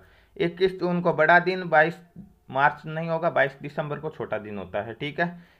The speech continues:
इवनिंग स्टार और भोर का तारा शुक्र को कहते हैं, ये हम पढ़ चुके हैं।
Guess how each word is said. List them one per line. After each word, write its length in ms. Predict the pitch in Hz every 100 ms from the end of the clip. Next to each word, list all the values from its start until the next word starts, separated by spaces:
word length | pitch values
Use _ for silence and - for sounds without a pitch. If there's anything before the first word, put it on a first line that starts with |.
| -
इवनिंग 420 | 165 180 190 190 185
स्टार 320 | 185 185 180
और 140 | 170
भोर 220 | 135 131 135
का 120 | 151
तारा 280 | 160 170 175
शुक्र 320 | 175 143 156
को 140 | 156 151
कहते 320 | 165 165 175
हैं, 80 | 170
ये 140 | 156
हम 140 | 147
पढ़ 160 | 147 151
चुके 300 | 156 165 165
हैं। 200 | 170